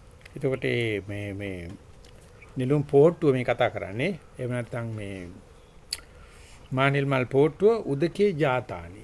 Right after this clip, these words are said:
හටගෙන තියෙන සම්පූර්ණ ජලයේ. ඒක උදකේ සංවද්ධානි. ඒ පුංචි ඒ වගේ ආව පෝට්ටුව මෙච්චර ලොකු වෙනකමුත් වැදුනේත් ඒක ඇතුළේමයි. උදකානුගතානි.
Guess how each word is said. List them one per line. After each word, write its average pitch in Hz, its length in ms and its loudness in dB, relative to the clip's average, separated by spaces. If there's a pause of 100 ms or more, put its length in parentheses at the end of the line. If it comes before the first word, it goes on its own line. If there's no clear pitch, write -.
හටගෙන 147 440 -2
තියෙන 143 260 -4
සම්පූර්ණ 135 520 -4
ජලයේ. 90 320 -8 (580)
ඒක 139 140 -4 (100)
උදකේ 165 460 0
සංවද්ධානි. 160 680 -2
ඒ 170 120 -2
පුංචි 175 480 -6
ඒ 165 160 0
වගේ 185 260 2
ආව 180 180 0
පෝට්ටුව 175 340 2
මෙච්චර 175 260 -2
ලොකු 156 220 -2
වෙනකමුත් 208 480 -2 (160)
වැදුනේත් 180 580 -2
ඒක 165 240 2
ඇතුළේමයි. 104 400 0 (340)
උදකානුගතානි. 196 1000 2